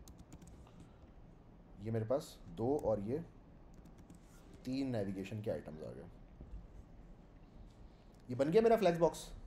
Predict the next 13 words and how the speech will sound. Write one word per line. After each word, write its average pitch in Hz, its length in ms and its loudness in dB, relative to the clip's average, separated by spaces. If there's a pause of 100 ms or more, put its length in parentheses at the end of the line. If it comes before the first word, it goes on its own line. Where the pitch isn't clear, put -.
(140)
मेरा 147 220 12
layout 151 380 12
बन 170 140 8
के 185 80 6
तैयार 175 260 12
हो 185 80 10
गया। 175 180 8 (280)
अब 151 100 6
जब 214 140 10
ये 233 140 12
screen 214 380 8
बढ़ेगी 185 500 10 (480)
तो 185 240 4